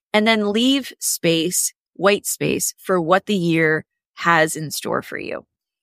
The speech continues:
If your time is all scheduled up, if every minute is, is accounted for already, you have a plan for it, and you just don't have a lot of wiggle room, then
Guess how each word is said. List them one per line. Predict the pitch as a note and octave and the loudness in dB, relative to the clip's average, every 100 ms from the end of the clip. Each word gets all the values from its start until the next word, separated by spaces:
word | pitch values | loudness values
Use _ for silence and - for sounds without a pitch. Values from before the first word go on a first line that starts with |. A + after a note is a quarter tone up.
| _ | _
If | - F#3+ | -4 0
your | F#3+ | 2
time | F3 - G3+ A3+ G#3 | 0 -2 2 4 4
is | E3+ - | 2 2
all | F3+ F#3 G3+ | 4 6 4
scheduled | F#3+ - F3+ F3 E3 D#3 - | 0 -4 -4 -4 -6 -6 -2
up, | - - - _ _ _ - | -2 -2 -10 _ _ _ -8
if | E3 | 2
every | E3+ F3 G#3+ A3 | 2 4 0 2
minute | G3 F3 E3 - | 2 2 0 -4
is, | - F3 E3 D#3 - - | -4 -4 -4 -4 -6 -6
is | F3 | -4
accounted | E3+ E3 - E3+ E3 | -4 -6 -4 -4 -4
for | - D3+ E3 | -6 -4 0
already, | D#3 D3 C#3 | 0 -2 -4
you | E3 | -4
have | D#3+ | -6
a | D3+ | -8
plan | - F3 F3 | -4 -2 0
for | D#3 E3 | -2 -4
it, | D#3+ | -4
and | E3+ | -4
you | E3+ | -4
just | F3+ - | -6 0
don't | F#3+ F3 _ _ | 0 0 _ _
have | - A3+ G#3+ | -4 2 2
a | F#3+ | 4
lot | F3 | 2
of | D#3 - | 0 -8
wiggle | D3+ G3+ G#3 D#3+ | 2 2 4 0
room, | C3+ - B2+ G3 - _ _ _ _ _ - | -2 -8 -6 -8 -10 _ _ _ _ _ -2
then | F#3 A3 A3 G#3+ | 2 4 2 -2